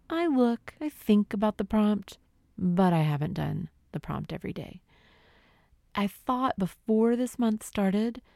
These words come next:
that I was going to be drawing something each day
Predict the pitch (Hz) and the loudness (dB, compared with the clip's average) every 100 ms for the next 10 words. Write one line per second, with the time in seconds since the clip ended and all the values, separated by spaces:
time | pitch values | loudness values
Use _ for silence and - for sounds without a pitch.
0 | _ _ 190 185 185 175 165 - 165 165 | _ _ 0 4 6 6 4 2 2 2
1 | - 170 151 - 160 156 156 156 156 - | 0 -4 -4 -6 -2 0 0 0 -2 -4
2 | 151 151 156 151 - 156 - - 151 147 | -4 -2 -2 -2 -2 -6 -6 -4 -2 -2